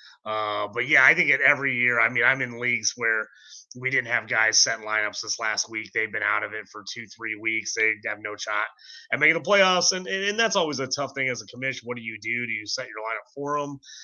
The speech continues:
Do you, you know, get in there? 'Cause I, obviously if you're a guy who needs somebody to knock somebody off, you're upset that they're not setting a lineup. But that's a, I think as, as a commish, that's always a tough thing to figure out how you wanna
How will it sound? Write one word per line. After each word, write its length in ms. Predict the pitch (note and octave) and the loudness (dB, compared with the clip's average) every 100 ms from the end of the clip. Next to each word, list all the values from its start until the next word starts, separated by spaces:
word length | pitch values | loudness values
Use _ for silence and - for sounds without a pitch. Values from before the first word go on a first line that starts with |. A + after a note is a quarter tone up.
| - A2 | -18 -10
Do 80 | |
you, 300 | A2+ A2 A#2 B2+ | -6 -6 -10 -10
you 100 | B2+ | -4
know, 120 | A2 G#2+ | -4 -4
get 160 | A2 C3+ | -2 0
in 100 | B2+ | 2
there? 160 | B2+ B2+ | 2 0
'Cause 180 | B2+ | -2
I, 120 | C3+ C3+ C#3 | 0 4 6
obviously 320 | D3+ C#3+ D#3 | 6 4 2
if 80 | C#3 | 2
you're 140 | C#3+ D3 | 0 2
a 40 | |
guy 240 | D3 D3+ | 8 8
who 80 | C#3+ | 8
needs 240 | D3+ E3+ - | 2 0 0
somebody 240 | E3 D3+ | 0 2
to 100 | C3+ | 2
knock 240 | C#3 D#3 | 6 6
somebody 280 | - D3+ C3+ | 6 2 0
off, 340 | C#3 D3 C3+ - - - A#2+ | 2 2 0 -4 -20 -12 -2
you're 140 | D#3 | -2
upset 400 | C#3 - F3 C3+ | 4 4 4 2
that 120 | C3 | -4
they're 140 | C#3 D3 | -2 0
not 180 | B2 | 2
setting 240 | - C#3+ A#2+ | 2 -2 -4
a 60 | |
lineup. 320 | A#2 C3+ A2+ A#2 - | -2 0 0 -2 -6
But 160 | A2+ | -2
that's 240 | D3 C#3+ D3 | -2 0 0
a, 260 | B2+ B2+ - - - | 0 -2 -6 -16 -4
I 20 | |
think 140 | D3+ D3+ | -2 0
as, 160 | C3 | 0
as 160 | C3+ C3 | -2 -4
a 60 | - | -8
commish, 360 | A#2 A#2 A2+ A2+ | -4 -2 -2 -4
that's 160 | G#2 | -6
always 260 | A2+ G#2+ G2+ | -8 -8 -8
a 60 | F#2+ - | -10 -8
tough 140 | A#2+ - A2+ | -10 -8 -10
thing 140 | A2 | -10
to 80 | G#2 | -12
figure 220 | - G#2+ | -10 -6
out 120 | G#2 | -4
how 120 | G2+ G#2+ | -2 -4
you 180 | G#2+ | -4
wanna 180 | G#2 G#2 | -10 -12